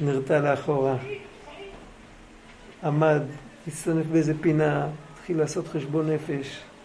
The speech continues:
חשב, עמד, אחרי זה נוגש לידית עוד פעם, אחרי זה הוריד עוד פעם את היד. בסוף הוא פתח ונכנס.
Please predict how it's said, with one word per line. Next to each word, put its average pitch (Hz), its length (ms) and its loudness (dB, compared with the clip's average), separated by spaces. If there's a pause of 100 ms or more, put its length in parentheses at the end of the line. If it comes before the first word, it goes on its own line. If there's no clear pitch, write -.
(120)
חשב, 151 400 0 (180)
עמד, 151 340 0 (580)
אחרי 170 120 2
זה 170 140 4
נוגש 160 340 2
לידית 160 360 6
עוד 170 220 4
פעם, 147 220 0
אחרי 165 160 -2
זה 170 100 6
הוריד 170 260 8
עוד 180 180 6
פעם 170 180 2
את - 60 -4
היד. 160 220 4 (380)
בסוף 196 260 6
הוא 214 120 0
פתח 202 280 6
ונכנס. 165 680 0